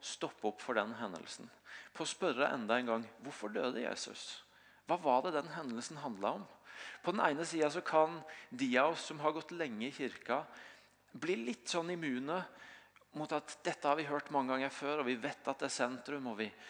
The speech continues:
og vi, og vi tror vi kjenner det, som gjør at vi kanskje ikke stiller noen av de grunnleggende spørsmålene, men, men Gud,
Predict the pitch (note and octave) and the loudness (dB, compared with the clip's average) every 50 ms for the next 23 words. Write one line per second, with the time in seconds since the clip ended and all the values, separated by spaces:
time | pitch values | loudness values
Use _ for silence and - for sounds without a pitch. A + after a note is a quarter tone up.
0 | - - - - - - - - - - B2 B2 C#3 - - - C#3 C3 D3+ - | -14 -14 -14 -14 -16 -18 -18 -8 -4 -4 -2 -2 -2 -4 -4 -4 -4 -4 -4 -4
1 | - - C#3 B2 C#3+ D3 - - D3 A#2+ G2 F#2+ G#2 B2 - - - - - - | -4 -4 -4 -4 -4 -4 -2 -2 0 2 2 2 2 2 0 -4 -10 -14 -18 -20
2 | - - - - - - - D3 C#3+ D3 D#3+ D#3+ - - - - D#3+ C#3+ - C#3+ | -20 -20 -20 -16 -12 -8 -4 0 0 0 0 0 -4 -6 -6 -4 -6 -4 -6 -6
3 | D3 E3 D#3+ - - - E3+ C3 G#2+ A#2+ D#3+ F3 D#3 B2+ C3+ D3 C#3 C#3 C#3+ C#3+ | -6 -6 -6 -6 -6 -4 -4 0 2 2 2 2 0 0 0 0 0 -2 -4 -4
4 | C#3 - - D#3+ D3 A#2 G2 G#2 G#2+ G#2+ A#2+ C#3 D3 - - A#2+ - - - A#2+ | -6 -8 -8 -6 -6 -4 -4 -4 -4 -4 -4 -6 -6 -4 -4 -4 -4 -4 -2 0
5 | A#2+ C3 C#3 D3 D3+ D#3 - - - - - - - - - - - - _ _ | 0 0 0 0 -2 -6 -8 -12 -18 -20 -20 -20 -20 -20 -20 -20 -20 -20 _ _
6 | _ _ _ _ _ _ _ _ _ - C#3+ D#3 D3 D3 E3 E3+ D#3+ D#3+ - - | _ _ _ _ _ _ _ _ _ -10 -8 -8 -6 -4 -4 -4 -4 -6 -10 -16